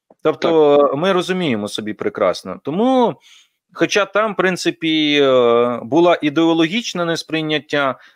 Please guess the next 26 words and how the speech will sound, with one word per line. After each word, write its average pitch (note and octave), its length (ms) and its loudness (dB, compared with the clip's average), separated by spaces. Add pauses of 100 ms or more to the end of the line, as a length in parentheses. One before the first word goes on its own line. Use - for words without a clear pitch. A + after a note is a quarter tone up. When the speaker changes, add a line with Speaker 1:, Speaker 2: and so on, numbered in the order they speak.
(100)
Speaker 1:
а C3 100 0
тут G3 200 -4
ще, F3 260 0 (340)
але D3 180 0
не E3+ 100 -2
було E3+ 260 0
принаймні D#3+ 420 -2
геноцидного C3 760 -2
якогось G2 420 -4
характеру. - 580 -4 (380)
А C#3 100 -4
Speaker 2:
Мгм. B2 80 -4
Speaker 1:
тут G#3 160 -2
ще - 180 -4
Путін F3+ 360 -4
нав'язує D#3 460 0
геноцидний D3 560 -2
характер C3+ 500 -2
війни, C3 300 -4
що - 180 -8
ще A2+ 220 -4
складніше. F2+ 540 -8
Потім D3+ 340 -2
з - 60 -8
точки C3+ 320 -4
зору C#3+ 400 2